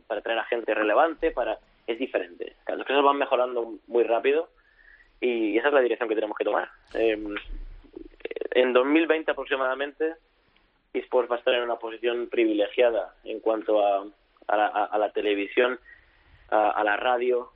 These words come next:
como la conocemos, etcétera, etcétera. Habrá mucho más de lo que, de lo que ahora mismo hay poco.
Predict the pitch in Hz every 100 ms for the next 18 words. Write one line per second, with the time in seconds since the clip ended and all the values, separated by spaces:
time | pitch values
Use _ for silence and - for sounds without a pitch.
0 | _ - 110 110 107 110 - 127 131 135
1 | - - _ _ - - 123 104 98 -
2 | 120 - - _ _ 107 - 117 135 -
3 | 117 110 - _ _ - 113 107 110 107
4 | 95 87 107 107 117 120 113 110 107 120
5 | 98